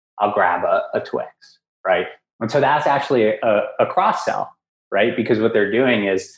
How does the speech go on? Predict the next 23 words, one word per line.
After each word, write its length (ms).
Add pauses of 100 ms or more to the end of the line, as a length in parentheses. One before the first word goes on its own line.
(540)
they're, 600
they're 260
adding 400
more 800 (300)
in 100
the 80
hopes 380
that 280
the 140
average 400
order 320
value 380
will 160
be 160 (120)
higher. 480 (220)
And, 440 (360)
you 80
know, 60
I 60
think 260
in 160
e-commerce 560
cross-sell, 800